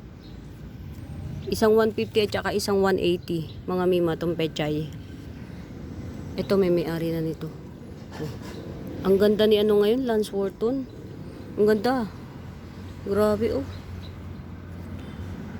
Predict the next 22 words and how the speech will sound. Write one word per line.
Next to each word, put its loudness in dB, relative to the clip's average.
Pero 6
may 6
isa 4
pa 2
ako, 2
Lance 4
Wharton, 2
mga 4
mima. 2
Ayan, 0
oh. -8
One 6
fifty. 2
Yan, 4
si 4
Lance 2
Wharton. 0
To. 2
Yan. 2
One 6
fifty 4
yan. 2